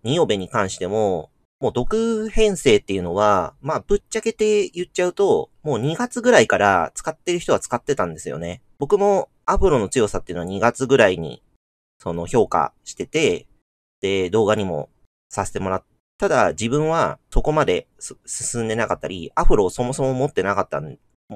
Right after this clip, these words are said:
あまりちょっと運用、アフロを運用するよりも、氷河を運用したいっていう気持ちが強くて、もうすぐ、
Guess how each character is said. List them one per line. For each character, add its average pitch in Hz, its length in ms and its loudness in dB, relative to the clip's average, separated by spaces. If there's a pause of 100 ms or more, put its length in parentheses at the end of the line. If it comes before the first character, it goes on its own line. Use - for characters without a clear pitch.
あ 113 140 0
ま 139 100 2
り 139 140 -2
ち - 140 -12
ょ 135 40 -8
っ - 20 -16
と 87 220 -2
運 135 240 0
用、 131 560 0 (400)
ア 175 60 2
フ 202 160 4
ロ 110 140 8
を 101 100 2
運 120 240 0
用 120 160 0
す 127 120 -6
る 113 100 -2
よ 120 80 4
り 78 100 -4
も、 117 340 0 (140)
氷 202 260 6
河 - 220 -6 (220)
を 160 320 2
運 113 220 -2
用 110 160 0
し - 60 -8
た - 140 2
い 95 40 -4
っ - 40 -12
て - 180 -16
い 87 40 -8
う 82 100 -8
気 - 100 -14
持 90 120 -8
ち 90 80 -8
が 90 80 -4
強 104 180 -4
く - 60 -20
て、 131 320 -2 (400)
も 160 120 0
う 143 40 0
す 226 160 -2
ぐ、 117 260 0